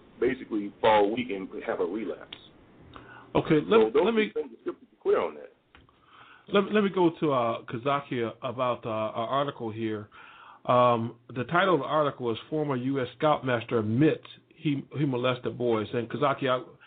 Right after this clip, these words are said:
Speaker 2: wanna see if this kinda ties into what Abaja just brought out. This is written by, uh, uh, Michael Bisaker, uh, on, uh, October twenty-sixth of this year.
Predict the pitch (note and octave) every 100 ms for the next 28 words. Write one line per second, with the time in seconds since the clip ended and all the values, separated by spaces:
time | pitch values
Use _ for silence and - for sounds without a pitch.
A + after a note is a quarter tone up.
0 | - - - E3+ D3 F3+ E3 C3+ D#3 D#3
1 | _ - F3+ C3 E3 C#3+ C3 C3 B2+ A#2
2 | C3 B2+ - B2+ C3+ D#3+ C3+ A#2 A2+ -
3 | A#2+ A#2+ C#3 A#2+ - - - - D#3+ D#3
4 | A#2+ C#3+ C3+ B2 B2 A#2+ A#2+ A#2+ A2+ A2
5 | A2 - A2 A2 B2+ C#3+ C#3 B2+ B2 A2+
6 | - - - _ - B2+ C3 - C#3+ B2+
7 | A#2+ A#2 A2+ - - - A2+ A2+ A2+ A2
8 | _ C3 A#2+ A2+ A2+ A#2+ - - B2 A2+
9 | - C#3+ - D#3+ B2+ - D3+ A#2+ - D3+
10 | - G#2 A2+ A2+ - B2 G#2